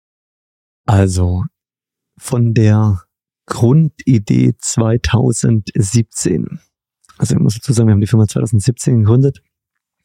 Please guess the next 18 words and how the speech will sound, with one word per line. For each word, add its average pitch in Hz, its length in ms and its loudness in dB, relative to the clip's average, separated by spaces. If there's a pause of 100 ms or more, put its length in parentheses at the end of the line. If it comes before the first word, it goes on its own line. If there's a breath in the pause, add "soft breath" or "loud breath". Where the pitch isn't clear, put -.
Zweitausendachtzehn - 680 -6
sind 110 240 2
wir 104 260 2 (400)
dann 117 160 0
ein 110 60 2
halbes 110 180 2
Jahr 110 80 2
später 110 260 0
live 117 260 0
gegangen. 120 380 0 (1120 soft breath)
Ich 117 120 2
hab 123 120 2
vor - 240 -8 (200)
kurzem 160 720 0 (1120)
meine 120 320 -2
damaligen 123 680 0
Notizen 127 680 0
angeschaut. - 840 -2